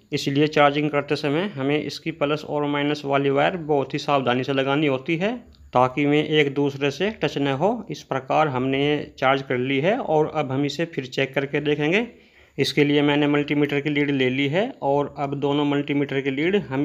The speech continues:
इसके प्लस और माइनस वाले पॉइंट पर लगा देंगे। ये इस प्रकार हमें दोनों लीड इसके प्लस और माइनस वाले पॉइंट से लगाकर इसको चेक करना होगा। ये इस प्रकार मैंने दोनों लीड यहाँ पर लगा दी है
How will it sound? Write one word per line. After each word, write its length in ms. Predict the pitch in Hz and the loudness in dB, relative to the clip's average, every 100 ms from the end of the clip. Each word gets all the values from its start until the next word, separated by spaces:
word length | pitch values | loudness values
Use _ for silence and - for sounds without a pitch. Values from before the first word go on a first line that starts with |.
| - | -4
इसके 260 | 151 - 151 | -8 -4 -4
प्लस 360 | 151 143 151 - | -2 -2 -2 -2
और 180 | 143 143 | -2 0
माइनस 340 | 143 139 143 139 | 0 0 -2 -2
वाले 220 | 139 139 | -2 -2
पॉइंट 280 | 143 139 139 | -2 -2 -2
पर 200 | - 143 | -4 -4
लगा 260 | 135 127 123 | -2 0 0
देंगे। 320 | 131 151 214 233 - - _ _ - | 0 -2 -4 -6 -16 -20 _ _ -8
ये 100 | 131 | -8
इस 160 | - - | -8 -6
प्रकार 540 | 139 139 156 202 226 185 - | -6 -2 0 0 -2 -14 -8
हमें 240 | 120 135 | -6 -4
दोनों 320 | 135 135 143 | -2 -2 0
लीड 220 | 139 170 220 208 - | 0 0 -2 -6 -10
इसके 280 | 147 - 147 | -16 -8 -8
प्लस 360 | 147 139 147 147 - | -4 -4 -4 -6 -6
और 220 | 139 139 | -2 -2
माइनस 380 | 139 139 143 143 | -2 -2 -2 -2
वाले 220 | 135 139 139 | -4 -2 -2
पॉइंट 280 | 139 139 | -2 -2
से 120 | 139 143 | -2 -4
लगाकर 480 | 131 131 135 180 | 0 0 0 -2
इसको 300 | 208 147 - 139 | -4 -6 -8 -6
चेक 280 | - 135 | -4 -4
करना 220 | 135 143 147 | -4 -2 0
होगा। 300 | 147 165 226 - _ _ _ _ _ _ _ _ _ _ _ _ _ _ | 0 -2 -4 -6 _ _ _ _ _ _ _ _ _ _ _ _ _ _
ये 180 | 127 123 | -12 -10
इस 100 | 123 | -10
प्रकार 460 | - 127 - 147 190 | -10 -10 -4 -4 -2
मैंने 280 | 165 151 143 | 0 0 0
दोनों 340 | 139 139 139 | 0 0 0
लीड 200 | 143 165 | 0 0
यहाँ 180 | 160 139 | -2 -2
पर 100 | 147 | 0
लगा 280 | 135 123 127 | 0 2 0
दी 180 | 127 147 | 0 -2
है 220 | 165 233 | -2 -2